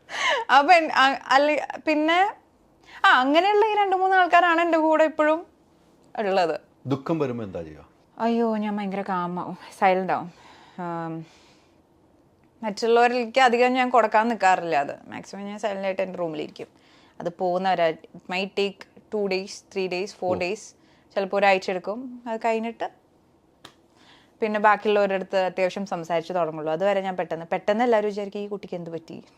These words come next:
Speaker 1: <laughs> ഞാൻ മിണ്ടാണ്ടിരിക്കുമ്പോ. അല്ല, അധികം മിണ്ടുന്ന ഒരാളല്ല, but അതിന് ഫേസിൽ അറിയും എന്തോ ഉണ്ടെന്ന്. പക്ഷേ, <laughs>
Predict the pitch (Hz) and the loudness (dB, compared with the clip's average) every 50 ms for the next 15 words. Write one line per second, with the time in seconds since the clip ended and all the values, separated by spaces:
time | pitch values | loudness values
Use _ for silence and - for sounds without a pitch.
0 | _ - 359 - 349 330 320 294 294 294 - - - - - - - - 254 247 | _ -2 2 2 2 2 2 0 0 0 -4 -16 -12 -10 -10 -6 2 4 4 6
1 | 262 262 240 233 226 226 226 233 233 208 196 185 185 175 170 156 - - 170 165 | 6 4 4 4 4 4 6 4 4 4 4 0 -2 -2 -2 -2 -2 -4 -4 -4
2 | 147 - 165 165 180 208 254 294 339 330 359 359 370 381 370 349 320 269 247 269 | -4 -4 -4 0 2 4 4 4 4 2 2 4 6 6 6 6 6 4 4 2
3 | 330 381 320 294 - - 269 247 254 302 320 339 277 277 - - 370 254 214 208 | 4 4 2 0 4 2 2 2 2 -2 -2 -2 -2 -2 0 2 4 4 4 4
4 | 349 381 247 170 - _ _ _ _ _ _ _ _ _ _ _ _ _ _ _ | 4 2 2 0 -4 _ _ _ _ _ _ _ _ _ _ _ _ _ _ _
5 | _ - - _ _ - 185 185 185 190 190 196 196 202 202 196 170 156 147 - | _ -20 -20 _ _ -14 -14 -12 -10 -8 -8 -6 -6 -6 -6 -8 -8 -10 -12 -14
6 | - - - - _ 196 196 - _ _ _ _ _ _ _ _ _ _ - 262 | -14 -14 -18 -20 _ -20 -20 -20 _ _ _ _ _ _ _ _ _ _ -4 -4
7 | - - 330 330 330 - - - _ _ _ _ _ _ _ _ _ _ _ _ | 0 2 2 2 2 0 -4 -10 _ _ _ _ _ _ _ _ _ _ _ _
8 | - - - - - 880 880 932 880 - 359 330 330 | 0 0 0 0 -4 -8 -10 -8 0 2 2 2 0